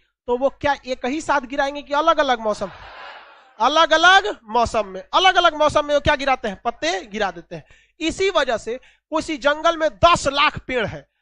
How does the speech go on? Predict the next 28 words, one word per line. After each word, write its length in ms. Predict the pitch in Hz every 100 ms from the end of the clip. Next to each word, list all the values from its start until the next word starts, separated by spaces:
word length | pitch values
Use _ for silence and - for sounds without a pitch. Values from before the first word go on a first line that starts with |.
| -
और 120 | 233
अगर 240 | 269 285 311
वहां 240 | 302 285
पे 120 | 294
जैव 280 | 202 294 311
विविधता 300 | 277 269 269
ज्यादा, 220 | 247 226
जैसे 180 | 233 269
पश्चिमी 420 | - 262 320 339
घाट 260 | 240 247 247
में 140 | 262 - _ -
मान 140 | 294
के 100 | 302
चले 200 | 302 302
दस 280 | 233 294 294
लाख 240 | 285 262 -
पेड़ 220 | 269 214
है, 100 | 156 _ _ _ -
तो 220 | 247 - - - - 170
जनवरी 440 | 233 254 262 294
में 120 | 302
कोनो 200 | 294 294
पचास 360 | 277 269 277 262
हजार 180 | 269 269
अपना 240 | 262 277
पत्ती 300 | 294 285 320
गिरा 180 | 294 311
दिया, 280 | 214 196